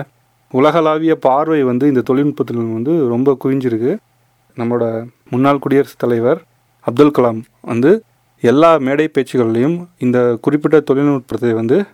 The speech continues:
நம்ம இந்தியா போன்ற நாடுகள்ல நிறைய முனைப்புடன் ஆராய்ச்சி செய்ய வேண்டும்ங்கிறது வந்து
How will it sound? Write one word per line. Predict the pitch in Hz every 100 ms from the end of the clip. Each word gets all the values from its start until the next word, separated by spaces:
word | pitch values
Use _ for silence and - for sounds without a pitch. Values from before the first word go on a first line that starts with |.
| _
நம்ம | 123 120 117
இந்தியா | 127 156 139
போன்ற | 135 127
நாடுகள்ல | 120 120 131 123 113 120 180 - _ _ 113
நிறைய | 120 147 156
முனைப்புடன் | 135 143 147 143 135
ஆராய்ச்சி | 123 135 127 127
செய்ய | 123
வேண்டும்ங்கிறது | 117 113 117 113 107 117
வந்து | 113 131